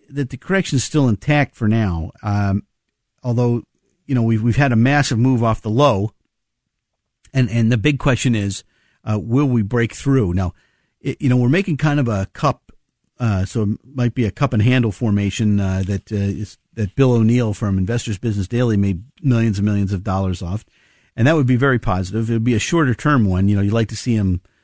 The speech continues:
eight months, nine months. That is even better. But, uh, uh, it would be a positive development. And, uh, but look, this, this was, you know, uh,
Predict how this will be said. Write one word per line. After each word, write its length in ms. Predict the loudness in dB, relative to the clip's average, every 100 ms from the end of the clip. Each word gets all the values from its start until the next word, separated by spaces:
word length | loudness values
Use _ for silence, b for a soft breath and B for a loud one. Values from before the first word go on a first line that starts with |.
| _ _ _ _ _ _
eight 180 | -2 0
months, 240 | 0 0
nine 260 | 0 2 2
months. 280 | 2 0 -4
That 180 | -8 -10 _ _
is 540 | -4 -4 -4 -4 -2
even 400 | -2 -2 0 0
better. 280 | 2 2 2
But, 280 | 0 -2 0
uh, 180 | 0 -2 -6 _ b b b b
uh, 180 | -4 0
it 80 | 2
would 180 | 4 4
be 100 | 0
a 60 |
positive 420 | 2 0 0 -2
development. 640 | -6 -2 0 0 -2 -6 -12 -6
And, 280 | -2 0
uh, 260 | 0 -2 -2
but 180 | -4 -8 _ _ _ _
look, 280 | -2 -2 -6 _ _ _ _
this, 200 | -4 -4
this 280 | -2 -2 2
was, 480 | 2 2 0 -8 -16 _ _
you 100 | 0
know, 240 | 2 2 -2 -12 _ _
uh, 120 | -20